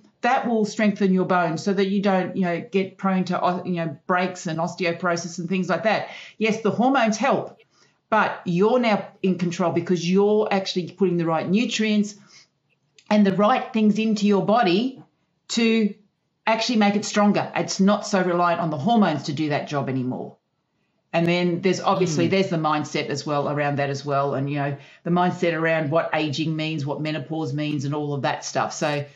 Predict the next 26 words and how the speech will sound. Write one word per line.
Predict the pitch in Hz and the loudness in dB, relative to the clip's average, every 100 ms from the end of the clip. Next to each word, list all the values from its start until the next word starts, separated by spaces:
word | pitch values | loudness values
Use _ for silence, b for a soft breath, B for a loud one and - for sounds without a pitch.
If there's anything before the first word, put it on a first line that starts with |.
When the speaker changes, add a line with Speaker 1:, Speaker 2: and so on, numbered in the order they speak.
| B B _ | B B _
Speaker 1:
but, | 120 - - _ _ _ | -8 -8 -16 _ _ _
you | 175 | -4
know, | 147 143 - | -2 -4 -4
that | 175 175 - | -2 0 -2
plays | - 160 147 | -2 -2 -2
a | |
really | 143 143 | -4 -4
big | 143 139 | -4 -4
role | 147 143 143 | -2 -2 -2
as | 131 | -6
well. | 139 127 | -4 -4
'Cause | 135 202 | -2 0
if | 214 240 | 2 2
you | 285 | -2
think | - 240 214 | -2 -2 0
that | 208 - - | -2 -4 -2
menopause | 196 190 185 175 | 2 2 0 -2
is | 175 | -4
gonna | 175 175 | -4 -2
be | 170 175 175 | 0 2 2
a | - | 0
really | 160 170 165 | 0 0 -2
crap | - 170 - | -2 -4 0
time | 180 165 | 0 0
of | 160 | 0
life, | 180 247 285 | 2 0 -2